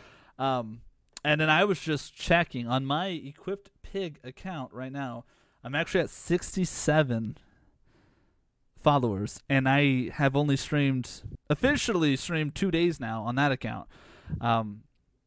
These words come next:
and for <laughs> those who are listening to this, who are on Trovo, I am also Geeky Gaming on Trovo, which also has fifty followers on that account as well.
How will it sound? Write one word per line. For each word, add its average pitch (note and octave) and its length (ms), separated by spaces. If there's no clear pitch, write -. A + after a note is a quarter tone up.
and D3 160
for E3+ 160
<laughs> - 0
those G3 640
who E3 120
are D#3+ 60
listening E3 360
to C#3+ 40
this, C#3 260
who D#3 140
are D3+ 120
on D#3 240
Trovo, C3+ 380
I D#3 120
am D#3+ 100
also F#3 380
Geeky D3+ 440
Gaming C#3+ 420
on B2+ 140
Trovo, A#2 400
which C3 220
also D#3+ 400
has C#3+ 320
fifty D3+ 280
followers B2+ 420
on B2 180
that C3+ 200
account C3+ 280
as A#2 140
well. A2+ 320